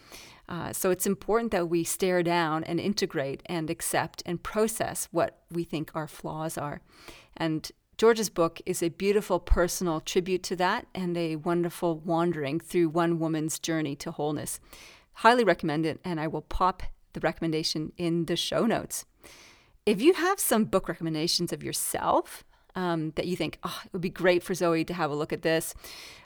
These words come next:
uh, then please send me an email, zoe at innercompass dot com dot A U. Love taking personal book recommendations, or pop it into the Facebook page and let us know what book you think is awesome when it comes to people and leadership. All right, so that was today's Solo Sode.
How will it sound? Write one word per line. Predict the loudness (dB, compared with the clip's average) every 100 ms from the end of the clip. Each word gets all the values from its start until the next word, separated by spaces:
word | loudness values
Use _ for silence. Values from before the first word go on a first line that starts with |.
| -8
uh, | -6 -4
then | 0 2 0 -2
please | -2 0 2
send | 4
me | 4
an | 4
email, | 2 2 2 0
zoe | 2 4 4
at |
innercompass | 4 2 -2 -4 -6 -4
dot | -4 -4
com | -6 -4
dot | -4
A | -2
U. | -2 -2
Love | 2 6 8 6 2
taking | -2 -2 -2 -2
personal | -2 -2 -2
book | -4 -4
recommendations, | -4 -2 -2 0 -2 -4 -6 -6
or | -8
pop | -2 -2 0
it | -2
into | 0 -2 -2
the | -6
Facebook | -4 0 0 2 0 0
page | -2 -2 -2 -4 -6
and | -4 -4
let | -4
us | -2
know | 0
what | 2 2 0 -10 -20 -20 -6
book | -6 -4
you | -4
think | -2 -2 0
is | -2 -4
awesome | -4 -2 -2 -2 -2
when | -2 -4
it |
comes | -2 -4 -4
to |
people | -6 -6 -4 -4
and | -4 -4
leadership. | -4 -4 -6 -10 _ _ -14 -14 -20 -20 -20 -20 _ _
All | -2 0
right, | 2 4 4 2
so | 0 2 4
that | 4
was | 2
today's | -2 -2 0 0
Solo | 0 -2 -2
Sode. | 0 4 4 4